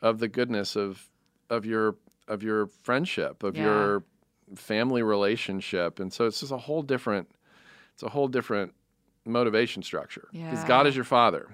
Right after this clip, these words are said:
Speaker 2: Yeah.
Speaker 1: Um, you know, there's this old Mar-, Michael Card song where, where it says, you know, uh, to be so completely guilty and given over to despair, and then to look into your judge's face and see a savior there.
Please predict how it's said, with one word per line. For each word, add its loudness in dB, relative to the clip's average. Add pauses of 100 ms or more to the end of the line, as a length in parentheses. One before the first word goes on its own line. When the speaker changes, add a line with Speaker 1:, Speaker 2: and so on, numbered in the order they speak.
Speaker 2:
Yeah. 2
Speaker 1:
Um, -2 (640)
you -6
know, -2
there's -2
this -2
old 2
Mar-, 4
Michael 2
Card 2
song 0
where, 0
where -4
it -4
says, -2
you -8
know, -2 (360)
uh, -12 (580)
to -4
be -2
so 6
completely 0
guilty 2
and -2
given -2
over 0
to -8
despair, 0
and -2
then -2
to -4
look -2
into -4
your -2
judge's -4
face -2
and -10
see -6
a -4
savior -4
there. -14